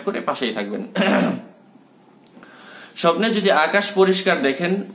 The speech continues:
তাহলে আপনার সুখ শান্তি লাভ হবে পরিবারে। আকাশ যদি মেঘলা দেখেন, তাহলে বিপদ আপদ অথবা রোগ ব্যাধির আলামত বুঝিয়ে থাকে। তদ্রূপ কেউ যদি আকাশের মধ্যে উড়তে দেখে, পরলৌকিক উন্নতির লক্ষণ। স্বপ্নে আকাশ হতে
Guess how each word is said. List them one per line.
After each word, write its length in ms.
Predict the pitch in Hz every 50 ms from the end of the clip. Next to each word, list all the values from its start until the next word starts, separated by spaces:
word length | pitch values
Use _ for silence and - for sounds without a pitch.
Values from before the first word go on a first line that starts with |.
| - - -
তাহলে 300 | 151 165 165 180 214 160
আপনার 360 | 143 143 - 143 139 131 120
সুখ 240 | - - 170 175 -
শান্তি 280 | - 175 156 156 147
লাভ 240 | 135 131 123 117 120
হবে 260 | 135 139 143 180 185 180
পরিবারে। 440 | 170 156 143 120 110 - - - - - - - - - - - - - - - - -
আকাশ 480 | 139 151 151 190 214 220 214 180 151
যদি 320 | 156 165 156 147 151 - -
মেঘলা 380 | 131 139 139 139 131 165 170 156
দেখেন, 440 | 135 135 131 127 - 170 185 208 233 - - - - - _ _ _ -
তাহলে 280 | 147 156 185 202 208 190
বিপদ 320 | 165 180 180 180 180 175
আপদ 260 | 165 156 196 220 214
অথবা 460 | - 160 165 175 160 156 156 160 - -
রোগ 260 | 135 156 190 202 185
ব্যাধির 300 | - 165 160 160 160 151
আলামত 300 | 143 143 139 139 139 127
বুঝিয়ে 360 | 120 113 117 107 110 110 107
থাকে। 360 | 110 101 95 90 - - - - - _ - - - - - - - - - - -
তদ্রূপ 400 | - - 190 214 233 233 226 226
কেউ 260 | - 185 190 196 190
যদি 260 | - - 151 165 180
আকাশের 520 | - - 151 160 - 190 185 - 214 196 185
মধ্যে 240 | 185 165 - 170 170
উড়তে 380 | - 170 185 185 180 - 170
দেখে, 380 | 147 139 139 - 190 226 233 214
পরলৌকিক 880 | 220 - 160 160 175 175 180 175 170 170 170 170 165 190 196 190 -
উন্নতির 440 | 165 170 160 160 160 156 147 147 139
লক্ষণ। 520 | 117 113 113 117 113 - - - 107 101 90 - - -
স্বপ্নে 280 | - - - 175 -
আকাশ 480 | - - 143 151 - 196 196 196 185 185
হতে 240 | 165 156 156 165